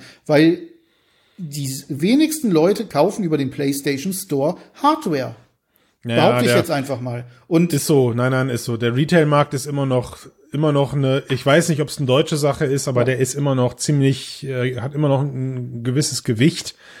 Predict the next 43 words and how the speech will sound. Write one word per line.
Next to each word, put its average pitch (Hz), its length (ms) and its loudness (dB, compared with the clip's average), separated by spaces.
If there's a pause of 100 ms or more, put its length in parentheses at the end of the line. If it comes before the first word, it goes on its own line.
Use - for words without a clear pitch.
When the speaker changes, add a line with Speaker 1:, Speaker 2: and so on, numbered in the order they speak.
(420)
Speaker 2:
Ähm, 135 320 4
und 143 140 2
selbst, 139 240 0
und 135 160 0
selbst 147 280 2
wenn 151 120 4
es 143 160 2
jetzt 147 180 0
nicht 139 280 -4
der 123 440 2
Online-Store 139 680 -2
von 123 180 -4
Sony 147 320 0
ist, - 180 -2
Speaker 1:
Ja. 131 140 2
Speaker 2:
der 123 100 -4 (220)
wirklich 160 460 2
unsexy 113 540 -4
ist, 123 340 -6 (400)
ähm, 120 360 2
dann 123 200 4
wäre 151 220 6
es 147 180 2
zumindest, 147 520 2
ne, 135 540 0
die 123 380 -6
üblichen 139 340 -2
Versanddienstleister, 123 1040 2
Speaker 1:
Ja. - 20 0
Speaker 2:
die 113 80 2
es 113 140 -2
halt 113 180 -2
draußen 117 300 -2
gibt, 123 180 -2
bei 110 100 -2
denen 113 180 0
ich 110 100 -4
mir 117 80 -2
den 107 160 -2
Krempel 110 320 -4
einfach 101 240 -8
bestellen 120 440 0
kann. 113 280 -4